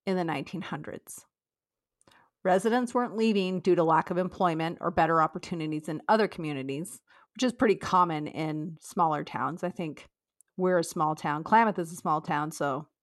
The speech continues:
you know, a lot of people run away from here. But that's not what happened in Portlock. They were leaving the area because mysterious and tragic things were happening. People from the town were going missing.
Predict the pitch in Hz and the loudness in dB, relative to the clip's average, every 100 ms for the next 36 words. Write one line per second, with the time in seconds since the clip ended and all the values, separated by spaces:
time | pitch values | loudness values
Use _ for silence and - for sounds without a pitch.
0 | _ - 165 135 160 _ - 143 143 175 | _ -6 -6 -6 -10 _ -2 0 0 -6
1 | 165 151 151 139 131 151 - 160 139 156 | -4 -2 -2 -4 -6 -6 -8 -12 -10 -12
2 | _ _ - - _ - 190 226 226 220 | _ _ -20 -20 _ -6 4 6 6 4
3 | 226 202 185 180 190 175 170 135 156 160 | 4 6 6 4 4 2 0 -8 -8 -6
4 | - 165 107 107 - - _ _ _ _ | -2 0 0 -6 -8 -20 _ _ _ _
5 | _ _ _ _ _ _ _ _ _ _ | _ _ _ _ _ _ _ _ _ _
6 | _ _ _ _ _ _ _ _ _ _ | _ _ _ _ _ _ _ _ _ _
7 | - 247 262 247 302 285 220 214 208 202 | 4 6 6 6 4 4 2 0 -2 -4
8 | _ _ 214 196 196 180 165 170 175 _ | _ _ -2 0 2 2 2 0 -2 _
9 | _ _ _ 254 247 302 320 - - 370 | _ _ _ -4 0 0 0 -2 0 2
10 | 370 339 262 - 208 208 208 - 180 170 | 2 0 -4 2 4 4 -2 -4 -6 -6
11 | - 156 - 147 - 156 175 180 _ _ | -4 -4 -2 -4 -4 -14 -14 -16 _ _
12 | _ _ _ _ _ _ _ _ _ _ | _ _ _ _ _ _ _ _ _ _
13 | _ - 226 240 254 277 302 - 220 214 | _ -4 0 2 2 0 -2 2 4 4
14 | 214 196 180 190 190 185 233 - 180 185 | 4 0 2 2 2 0 -2 -2 -6 -6